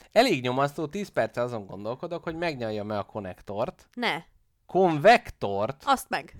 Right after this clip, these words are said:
Speaker 1: A konvektort. Nem vagyok benne biztos, hogy emlékszem rá. Na, káposztelepke, ennyit a hallgatókról.
Speaker 2: Én nagyon szívesen átadom neked a szót. Én felvetettem az összes első számú problémámat a bőrrel kapcsolatban.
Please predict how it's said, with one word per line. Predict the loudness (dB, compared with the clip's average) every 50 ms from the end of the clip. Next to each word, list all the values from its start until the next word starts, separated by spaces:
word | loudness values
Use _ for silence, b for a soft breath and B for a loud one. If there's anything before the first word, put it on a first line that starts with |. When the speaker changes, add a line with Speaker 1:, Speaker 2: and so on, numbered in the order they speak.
| -14 -14 -10
Speaker 1:
A | -8 -8 -2
konvektort. | 2 2 2 4 6 6 6 4 4 2 2 4 4 4 2 -2 b b b b b
Nem | 4 4 4 6
vagyok | 6 6 6 4 2 4
benne | 4 4 4 2 0
biztos, | -2 -4 -4 -4 -2 -2 -2 -2 2
hogy | 2 2 4 6
emlékszem | 4 4 2 0 -6 -6 -8 -8 -10 -8 -8 -8
rá. | -8 -10 -14 _ _ b b b b b b -8
Na, | -6 -4
káposztelepke, | 2 6 6 6 6 2 -4 0 2 2 2 2 2 -2
ennyit | -2 -2 -2 -2
a | 0
hallgatókról. | 2 2 2 2 2 0 0 0 -6 -4 -4 -2 -2 -2 -2 -4 b b b
Speaker 2:
Én | b -2 -2 0
nagyon | 0 0 -2 -2
szívesen | -2 -4 -4 -4 -4 -4 -6 -10 -8
átadom | -8 -8 -8 -8 -6 -8 -6 -6
neked | -6 -8 -8 -8 -8 -6
a | -8 -8
szót. | -8 -8 -8 -8 -6 -6
Én | -6 -8
felvetettem | -6 -4 -2 -2 -2 -2 -4 -8 -10 -12 -10 -10 -12 -12
az | -10 -10
összes | -12 -12 -12 -12 -10 -6
első | -6 -6 -6 -8 -10
számú | -12 -10 -12 -12 -12 -12 -14
problémámat | -12 -12 -10 -8 -8 -8 -6 -8 -8 -8 -8 -10
a | -10
bőrrel | -10 -8 -8 -6 -6 -6 -8 -8
kapcsolatban. | -8 -10 -12 -10 -10 -8 -6 -6 -6 -6 -4 -4 -4 -4